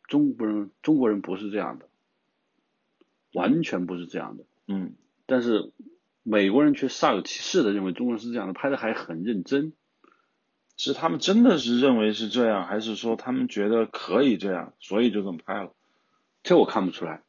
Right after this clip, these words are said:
Speaker 1: 我认为他们就认为是这样的。
Speaker 2: 嗯。
Speaker 1: 无论是对话呀，那因为他处处在强调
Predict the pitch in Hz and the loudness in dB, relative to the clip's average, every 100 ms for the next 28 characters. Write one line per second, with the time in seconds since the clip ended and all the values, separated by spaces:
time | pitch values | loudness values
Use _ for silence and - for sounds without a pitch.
0 | _ 101 110 165 143 127 131 120 113 101 | _ 2 6 8 8 8 6 6 4 2
1 | - - - 147 107 90 67 - - _ | -2 -18 -8 -6 -4 -6 -10 -14 -20 _
2 | _ _ _ _ 95 90 82 71 - - | _ _ _ _ -14 -12 -12 -16 -20 -6
3 | 107 135 127 127 165 120 - 143 110 98 | 0 2 0 0 4 4 4 4 4 2
4 | - 156 180 175 175 - 190 135 113 95 | -2 0 0 2 -2 -2 -2 0 -2 -2
5 | - 104 98 - | -2 0 0 0